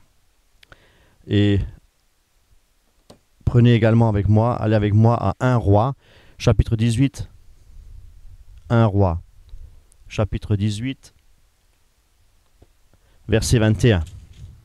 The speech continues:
où il est dit : « Alors Élie s'approcha de tout le peuple et dit, « Jusqu'à quand boiteriez-vous,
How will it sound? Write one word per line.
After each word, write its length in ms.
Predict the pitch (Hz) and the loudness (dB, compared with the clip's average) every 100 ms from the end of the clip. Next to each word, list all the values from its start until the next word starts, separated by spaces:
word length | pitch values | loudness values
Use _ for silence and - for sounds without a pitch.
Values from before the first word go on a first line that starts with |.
| _ _ _ _ _ _ _ _ - | _ _ _ _ _ _ _ _ 0
où 100 | 120 | 2
il 80 | 123 | 2
est 80 | |
dit : « 220 | 104 90 - _ - - - - _ _ _ _ - _ - - - - - - - - - - - - | 0 -4 -8 _ -20 -20 -20 -20 _ _ _ _ -20 _ -20 -20 -20 -20 -20 -18 -18 -18 -20 -20 -20 -2
Alors 360 | 127 123 135 - | 2 4 2 0
Élie 280 | 147 147 156 | -2 0 0
s'approcha 640 | 127 - 131 - 117 139 - - - _ _ _ _ _ _ _ - | -2 0 0 0 -2 -4 -10 -20 -20 _ _ _ _ _ _ _ 0
de 60 | |
tout 160 | 110 165 | 2 4
le 100 | 147 | 2
peuple 420 | - 123 - 82 - - - | 2 0 0 -2 -4 -14 -4
et 100 | 117 | -2
dit, « 260 | 104 101 87 | 0 0 0
Jusqu'à 520 | 90 147 160 - 117 | 0 0 0 -2 -4
quand 300 | - 160 160 | 0 0 0
boiteriez-vous, 1200 | 110 95 117 - 127 107 117 139 123 101 131 139 | 0 0 -2 -2 -4 0 0 0 0 -4 -2 -2